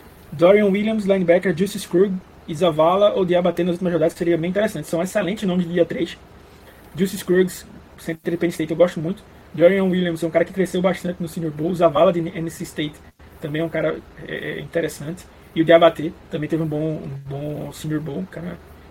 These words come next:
importante. Qual dos linebackers do draft é melhor na cobertura? É, o Jack Campbell é o meu sonho de consumo agora. Cara que é muito bom tacleando no jogo corrido e mostrou potencial no jogo aéreo. E ah,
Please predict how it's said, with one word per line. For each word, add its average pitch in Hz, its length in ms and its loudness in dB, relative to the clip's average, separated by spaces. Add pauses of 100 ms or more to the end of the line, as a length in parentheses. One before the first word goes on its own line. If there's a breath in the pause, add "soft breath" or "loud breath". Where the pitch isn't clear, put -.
(220)
importante. 170 760 -8 (1300)
Qual 185 140 4
dos 214 100 -6
linebackers 190 380 2
do 196 80 -2
draft 160 300 4
é 202 60 -2
melhor 180 220 0
na 190 100 -2
cobertura? 185 520 -4 (960)
É, 143 540 -8 (100)
o 175 140 -4
Jack 208 280 0
Campbell 233 540 2 (640)
é 185 100 2
o 196 60 2
meu 202 120 0
sonho 196 260 -2
de 208 60 -6
consumo 202 400 -4
agora. 175 340 0 (240)
Cara 180 160 -2
que 190 120 -2
é - 20 2
muito 208 240 0
bom 220 140 0
tacleando 220 320 -2
no 208 40 -2
jogo 202 160 0
corrido 190 480 -4
e - 60 -6
mostrou 214 260 -4
potencial 190 400 -4
no 190 80 -2
jogo 175 160 2
aéreo. - 260 0 (800 loud breath)
E 233 240 -6 (460)
ah, 170 920 -2